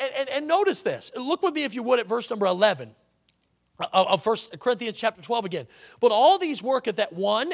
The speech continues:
and the self same Spirit," look at this, "dividing to every man accordingly." What are the last three words? "As he will." As he will.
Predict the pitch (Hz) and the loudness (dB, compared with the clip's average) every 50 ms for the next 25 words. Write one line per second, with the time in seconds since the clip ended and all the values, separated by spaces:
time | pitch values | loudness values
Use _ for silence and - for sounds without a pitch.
0 | - - 208 202 196 - - - 247 240 262 285 - - - 254 254 262 240 - | -6 -6 -6 -6 -6 -6 -4 -2 -2 -2 -2 -2 -6 -6 -6 -6 -6 -6 -10 -12
1 | - - 220 185 190 214 196 240 277 - 254 220 165 156 - - 151 185 156 196 | -10 -8 -6 -4 -4 -4 -4 -6 -6 -6 -6 -10 -10 -10 -12 -10 -10 -6 -2 0
2 | 196 214 233 254 285 302 330 349 330 _ - _ _ _ _ - - 247 202 196 | 2 4 2 2 2 -2 -4 -6 -8 _ -16 _ _ _ _ -12 -8 -2 0 0
3 | 247 269 359 349 302 254 247 233 202 - - - 349 339 - 254 208 202 202 190 | 0 0 0 -2 0 -2 -2 -2 -6 -10 -4 -2 0 0 0 -2 -2 -4 -4 -4
4 | _ _ _ - 381 415 349 285 269 269 262 - - - 269 262 247 220 233 240 | _ _ _ -2 -2 0 2 2 2 2 2 0 -6 -8 -8 -8 -4 0 2 2
5 | 214 170 139 - _ _ _ _ - - 233 220 - - - - 302 330 311 294 | 2 2 -4 -8 _ _ _ _ 2 2 2 2 0 -4 -6 -4 -2 0 0 -2
6 | 220 202 214 202 180 151 120 117 - - _ _ _ _ _ _ _ _ _ _ | 2 2 4 4 4 2 0 -6 -12 -14 _ _ _ _ _ _ _ _ _ _
7 | _ _ 226 254 247 220 - - 339 320 269 226 202 185 170 147 123 113 - | _ _ 0 0 2 0 0 0 0 0 0 0 0 0 0 0 -2 -6 -14